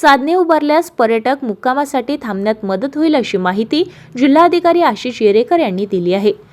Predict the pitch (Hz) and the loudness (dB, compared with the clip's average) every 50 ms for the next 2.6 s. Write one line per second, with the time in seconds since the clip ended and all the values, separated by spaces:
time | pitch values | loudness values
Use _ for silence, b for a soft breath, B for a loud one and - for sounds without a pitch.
0 | b b b _ - 269 277 285 302 311 302 339 330 339 349 359 359 370 359 311 | b b b _ 2 4 6 6 6 6 4 2 2 2 2 2 2 2 0 0
1 | 277 269 262 262 269 269 285 285 - - 247 247 247 - - 214 202 202 208 208 | 2 2 2 2 2 0 0 0 -2 -2 -2 -2 -2 -2 0 0 2 2 2 2
2 | 214 240 240 - - 233 220 285 311 269 233 | 0 -2 -4 -4 -4 -4 -2 0 0 0 0